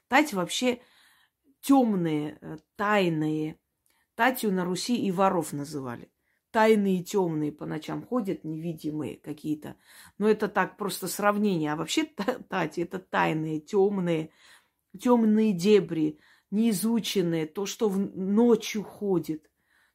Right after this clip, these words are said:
то, что никому не видно. Вот она, тать потусторонняя. В таких случаях, если вы в зеркале видите отражение какое-то страшное, и вам страшно, вы говорите:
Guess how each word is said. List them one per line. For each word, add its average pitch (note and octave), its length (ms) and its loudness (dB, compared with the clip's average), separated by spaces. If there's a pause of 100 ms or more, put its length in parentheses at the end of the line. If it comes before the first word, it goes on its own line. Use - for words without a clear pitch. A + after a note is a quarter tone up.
то, F#3+ 120 -6
что G3 200 -8
никому G3 400 -4
не G3 160 0
видно. F3 520 -4 (720)
Вот F#3+ 200 -4
она, D#3 200 -4
тать G3+ 320 -6
потусторонняя. D#3 840 -8 (400)
В - 40 -20
таких G#3+ 320 -2
случаях, B3 460 0
если G3 220 -4
вы G#3 120 -2
в F#3 80 -2
зеркале E3+ 480 -2
видите D#3 520 -4
отражение E3+ 600 -6
какое-то D#3+ 400 -12
страшное, D3+ 480 -10
и D3+ 40 -8
вам D#3+ 280 -8
страшно, G#3+ 520 -6
вы F#3 100 -4
говорите: E3 540 -6